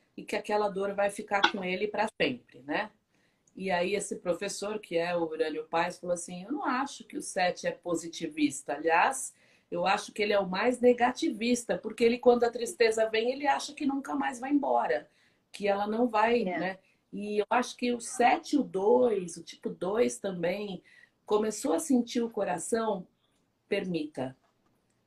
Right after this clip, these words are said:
Speaker 1: Esteja disponível, nem que seja, eu já disse pra sete, eu falei, "Senta no",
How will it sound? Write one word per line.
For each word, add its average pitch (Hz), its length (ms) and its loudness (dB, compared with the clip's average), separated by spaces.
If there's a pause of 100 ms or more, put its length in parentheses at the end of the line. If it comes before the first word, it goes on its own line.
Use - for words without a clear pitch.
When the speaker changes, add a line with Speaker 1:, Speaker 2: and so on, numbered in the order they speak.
Speaker 1:
Esteja 247 400 4
disponível, 185 640 -2
nem 233 200 0
que - 60 -12
seja, 247 360 4
eu 202 160 0
já 233 200 0
disse 240 320 -2
pra 202 180 -2
sete, 226 500 0
eu 202 60 -8
falei, 202 240 -6
"Senta 277 400 0
no", 247 80 -6